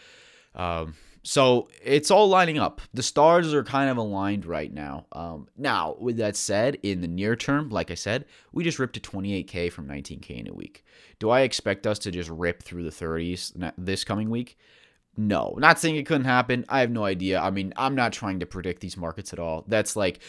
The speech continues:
one of the hardest things about recording these videos is that, and the reason why I record less than I probably should, is just, it's so hard to be relevant these days because I'll say something and then, you know, if you're listening, like, two days after I post it, it's like, half the shit I say could be totally irrelevant. So that's kind of the hard part.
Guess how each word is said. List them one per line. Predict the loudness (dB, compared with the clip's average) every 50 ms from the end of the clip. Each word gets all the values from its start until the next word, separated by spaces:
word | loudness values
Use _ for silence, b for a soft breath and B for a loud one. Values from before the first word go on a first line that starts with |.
| B B
one | B 6 8 10
of | 10
the | 8 8
hardest | 10 8 8 8 4 0 -2
things | -2 -4 -2 -2
about | 0 0 0 0
recording | -2 -4 -2 -2 0 0 0
these | -2 -4 -4
videos | -4 -2 0 2 4 4 4 2 0 -2
is | -6 -8 -6
that, | -4 -2 0 0 0 0 -2 -6 B B B B B
and | -4 -4
the | -2
reason | 2 2 2 2 2 0
why | 0 2 2
I | 0
record | 0 -4 -6 -4 -6 -4 -4
less | -2 -2 -2 -2 -2 -4 -8
than | -6 -6
I | -6 -6
probably | -6 -4 -4 -4 -2 -4 -6
should, | -6 -6 -6 -4 -4 -4 -4
is | -4 -4
just, | -4 -4 -6 -6 -6
it's | -6 -4 -2
so | -2 2 2 2 2
hard | 0 0 2 4 4 4 4 2 0 -4 b b b b b b b -8
to | -6 -4
be | -4 -4 -4
relevant | -2 -2 -2 0 0 0 -2 -2 -4 -4
these | -4 -6 -4 -2
days | 0 0 0 0 0 -2
because | -6 -8 -6 -4 -4 -4 0 2
I'll | 2 2
say | 2 2 0 0 0
something | 0 -2 -6 -6 -6 -4 -4 -4 -4 -4 -4
and | -4 -4 -2 -2
then, | -4 -4 -4 -6 -8 b b b b b b
you | b -2 0
know, | 2 2 2
if | 2 2
you're | 0 0 0
listening, | 2 2 0 0 -2 -4 -4 -4 -4 -4
like, | -4 -6
two | -6 -6 -4 -2
days | -2 0 0 0
after | -2 -2 -2 -4 -6
I | -6
post | -4 -2 -2 -2 -2 -2 -4
it, | -8 -8
it's | -8 -10 -8 -8
like, | -8 -8 -10
half | -12 -16 -12 -12
the | -12
shit | -10 -8 -8 -8
I | -6
say | -6 -6 -8 -8 -8
could | -8 -10
be | -10 -10 -12
totally | -10 -10 -8 -8 -6 -6
irrelevant. | -6 -6 -4 -4 -6 -8 -10 -12 -6
So | -2 0 0
that's | 0 0
kind | -2 -2 -2 -2
of | -4
the | -4
hard | -4 -4 -4 -4
part. | -6 -10 -10 -10 -12